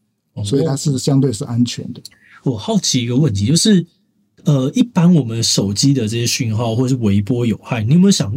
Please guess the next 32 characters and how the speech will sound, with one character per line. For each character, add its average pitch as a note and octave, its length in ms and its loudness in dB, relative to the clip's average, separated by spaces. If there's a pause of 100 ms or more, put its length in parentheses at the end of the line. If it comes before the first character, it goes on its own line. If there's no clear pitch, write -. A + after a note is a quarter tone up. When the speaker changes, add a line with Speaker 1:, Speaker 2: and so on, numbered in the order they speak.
(100)
Speaker 1:
它 - 120 2
是 F#3+ 280 2 (340)
某 F3 160 4
种 A3+ 100 4
程 B2 120 -2
度 A2+ 40 -2
它 C3+ 80 0
是 D3 80 2
一 A#2 140 0
个 G2 80 -2
谣 F#2 140 -2
言 A2 200 -2
嘛， F2 200 -10
对 F#2 80 -4
不 F#2+ 40 -8
对？ G2 220 -6 (160)
就 B2 80 -6
是 A2+ 260 -2
它 A#2 160 0
会， B2 320 0
呃， A2+ 180 -2
影-， A2+ 180 0 (120)
严 C3 140 0
重 B2+ 220 -2
影 A2 100 -6
响 G#2 220 -6
到 A2+ 140 -2
啊 G2 180 0
等 F#2+ 180 -4
等 F#2+ 220 -4
的。 G2+ 160 -12 (300)
那 B3+ 80 -2